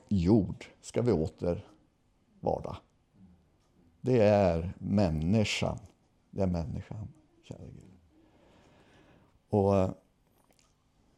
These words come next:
och vi går bort oss.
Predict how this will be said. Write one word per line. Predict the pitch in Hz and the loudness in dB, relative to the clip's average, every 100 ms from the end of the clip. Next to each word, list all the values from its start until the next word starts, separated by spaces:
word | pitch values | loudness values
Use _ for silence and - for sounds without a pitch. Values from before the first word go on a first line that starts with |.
| _ _ _ _ _ _ _ _ _ _ - - - - _ _ _ | _ _ _ _ _ _ _ _ _ _ -20 -20 -20 -20 _ _ _
och | 147 165 | 6 10
vi | 185 | 12
går | 180 196 | 12 10
bort | 147 180 - - - | 10 8 8 0 -2
oss. | 90 - - - | 0 0 -2 -4